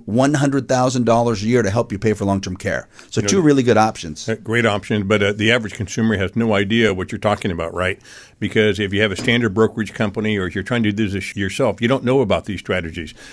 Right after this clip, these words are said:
Speaker 2: A-, and they are relatively sophisticated once you understand them. They're easy to understand,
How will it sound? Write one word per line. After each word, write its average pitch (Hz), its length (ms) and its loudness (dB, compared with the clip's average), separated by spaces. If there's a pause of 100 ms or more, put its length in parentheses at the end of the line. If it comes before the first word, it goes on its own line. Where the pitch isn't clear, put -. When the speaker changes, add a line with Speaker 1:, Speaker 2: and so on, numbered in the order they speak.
(120)
Speaker 2:
A-, 147 160 0
and 160 100 4
they 185 160 8
are 196 200 4
relatively 160 500 -2
sophisticated 113 800 0
once 120 280 -2
you 113 180 -2
understand 104 420 0
them. 131 120 2
They're 104 100 -2
easy 110 240 2
to 95 80 0
understand, 104 640 0